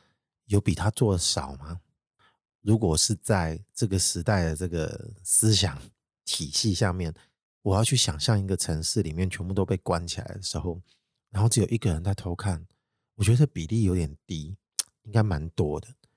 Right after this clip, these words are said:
而且现在科技又发达盛行，其实你不需要在物理的技术层面上面去窗户上面开一个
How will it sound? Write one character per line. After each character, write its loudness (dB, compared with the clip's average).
而 6
且 6
现 2
在 4
科 0
技 -2
又 2
发 -2
达 -10
盛 -2
行， -12
其 -16
实 -2
你 -6
不 -4
需 0
要 4
在 -2
物 4
理 0
的 0
技 -2
术 2
层 -2
面 0
上 0
面 0
去 0
窗 -2
户 0
上 0
面 -4
开 -4
一 -4
个 -6